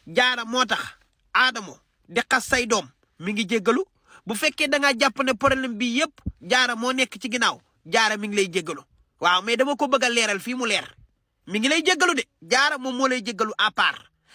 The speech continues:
Mais man sama jëmi bopp, man Adamo, yow ak Fatou Ndiaye, yun du jeex. Parce que tant que maa ngi gis yenn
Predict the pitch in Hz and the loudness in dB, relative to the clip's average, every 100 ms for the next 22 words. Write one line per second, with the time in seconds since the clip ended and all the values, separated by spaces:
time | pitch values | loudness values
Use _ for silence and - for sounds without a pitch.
0 | - - 190 233 226 269 330 294 330 320 | -20 -12 -2 -2 -2 -2 -2 0 -2 -2
1 | 254 277 240 233 226 277 262 262 220 175 | -4 -2 -2 -2 -2 0 2 0 -2 -14
2 | _ - _ _ _ 170 233 285 190 - | _ -20 _ _ _ -6 0 0 0 -8
3 | _ _ _ _ _ 240 262 294 277 277 | _ _ _ _ _ -4 0 2 0 0
4 | 247 220 139 _ _ _ - 185 285 185 | -2 -2 -2 _ _ _ -14 -4 -4 -4
5 | - _ _ _ 175 220 233 - - - | -12 _ _ _ -6 -2 0 0 -4 -14
6 | _ _ - 214 240 247 311 302 311 302 | _ _ -8 -6 -4 0 0 0 2 2
7 | 285 247 208 269 254 | 2 -4 -2 -2 -2